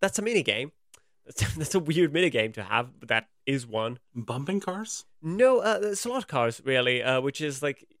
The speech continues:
Speaker 1: 'cause you
Speaker 2: Ah.
Speaker 1: had the, the track, and you, the, it, it's like cars on rails, but you,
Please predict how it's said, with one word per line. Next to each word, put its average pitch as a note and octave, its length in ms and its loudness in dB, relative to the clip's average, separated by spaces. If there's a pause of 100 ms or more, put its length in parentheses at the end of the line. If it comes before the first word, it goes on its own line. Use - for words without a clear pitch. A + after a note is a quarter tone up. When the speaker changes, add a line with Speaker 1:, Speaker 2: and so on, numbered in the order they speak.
(240)
Speaker 1:
'cause D3 140 -6
you D#3+ 60 -2
Speaker 2:
Ah. D#3+ 60 -8
Speaker 1:
had D3+ 260 -2
the, C3 140 0
the A#2+ 140 -4
track, B2+ 580 -2 (440)
and A#2+ 680 0
you, A#2+ 460 -10 (340)
the, A#2 160 -10 (120)
it, - 80 -6 (240)
it's C3+ 140 -14
like - 240 -12
cars D3 360 2
on B2+ 180 -2
rails, - 560 0 (340)
but B2 300 -2
you, A#2+ 280 -6